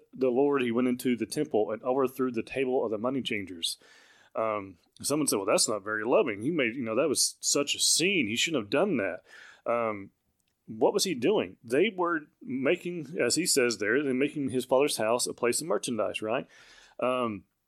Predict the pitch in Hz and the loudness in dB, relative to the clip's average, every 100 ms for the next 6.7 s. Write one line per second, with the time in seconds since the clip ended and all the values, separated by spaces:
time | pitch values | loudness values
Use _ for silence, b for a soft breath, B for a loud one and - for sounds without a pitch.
0 | _ _ _ _ - 131 131 - 139 123 | _ _ _ _ -6 0 2 4 6 6
1 | 139 135 135 139 127 120 117 139 175 180 | 4 2 4 4 4 2 2 0 -2 -2
2 | 104 104 - B B B B 123 131 117 | -4 -6 -8 B B B B 0 0 -2
3 | 95 - _ - 120 185 220 190 135 131 | -4 -12 _ -2 2 2 2 0 2 4
4 | 123 135 - 120 117 127 135 117 107 92 | 6 6 4 4 2 0 -2 -4 -6 -10
5 | b b b b b _ _ _ _ 131 | b b b b b _ _ _ _ -6
6 | 123 185 151 117 127 113 - | -4 -2 -2 0 2 2 0